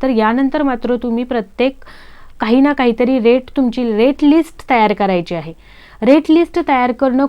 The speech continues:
खूप महत्त्वाचं आहे. हा याच्यानंतरचा मुद्दा आहे महत्त्वाचा म्हणजे, कारण कसं होतं बघा, प्रत्येक कस्टमरला आपल्याला रेट,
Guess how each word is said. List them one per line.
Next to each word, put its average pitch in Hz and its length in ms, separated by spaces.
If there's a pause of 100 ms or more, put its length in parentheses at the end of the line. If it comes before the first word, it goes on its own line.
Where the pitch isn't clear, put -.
खूप 285 280
महत्त्वाचं 226 480
आहे. 190 180
हा 214 200
याच्यानंतरचा 247 800
मुद्दा 226 320
आहे 220 240
महत्त्वाचा 208 560
म्हणजे, 196 300 (760)
कारण 285 220
कसं 320 240
होतं 302 240
बघा, 226 280
प्रत्येक 269 480
कस्टमरला 277 640
आपल्याला 254 600
रेट, 240 420